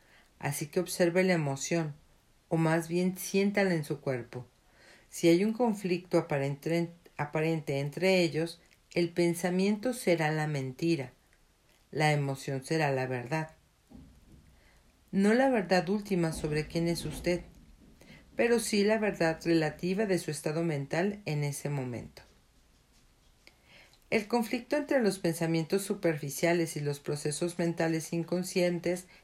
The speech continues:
es ciertamente común. Puede que usted ni siquiera sea capaz de traer a la conciencia en forma de pensamiento su actividad mental inconsciente,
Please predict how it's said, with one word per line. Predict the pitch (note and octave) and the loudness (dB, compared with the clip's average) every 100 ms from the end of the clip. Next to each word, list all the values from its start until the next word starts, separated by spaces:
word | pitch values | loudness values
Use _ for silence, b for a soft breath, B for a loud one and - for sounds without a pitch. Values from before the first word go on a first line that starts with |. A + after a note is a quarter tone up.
| B | B
es | D#3 D3 | -8 -4
ciertamente | D#3 D3+ - F#3 D3 D#3 | -4 -4 -4 -2 -2 -4
común. | D3+ D3+ E3+ F3 E3 - _ _ _ b b b b _ | -6 -4 -2 -2 -6 -14 _ _ _ b b b b _
Puede | C4 D4+ D#4 | 4 4 2
que | A3+ | -2
usted | G#3 G3+ | 0 0
ni | G#3 | 0
siquiera | G#3+ F#3+ - F#3+ G#3 | -2 0 4 4 4
sea | G3+ F#3+ | 2 2
capaz | F#3+ F#3+ F#3 F3+ | 0 0 0 2
de | F#3+ F#3+ | 2 0
traer | F#3 E3 D#3 D#3+ | 0 0 0 0
a | E3 | 0
la | D#3+ | 0
conciencia | D3+ C#3+ C3+ D#3+ D#3+ - E3 | -2 -6 -6 -4 -2 0 0
en | E3+ D3+ | 0 -2
forma | - D3+ D3+ E3+ E3+ E3+ | -4 -4 -2 -2 -2 -2
de | - D3+ | -4 -6
pensamiento | D3+ C#3+ C#3+ C#3 C#3+ C#3+ C3+ E3 | -4 -6 -4 -4 -2 -4 -2 -4
su | F#3 E3 | -2 -4
actividad | D3 - C3+ C3+ C3 D3 | -4 -4 -4 -2 -4 -4
mental | C#3+ D3 C#3 | -4 -2 -2
inconsciente, | C#3 C#3 D3 D3+ - F#3+ F#3 C#3 | -4 -4 -4 -4 -2 -2 -2 -8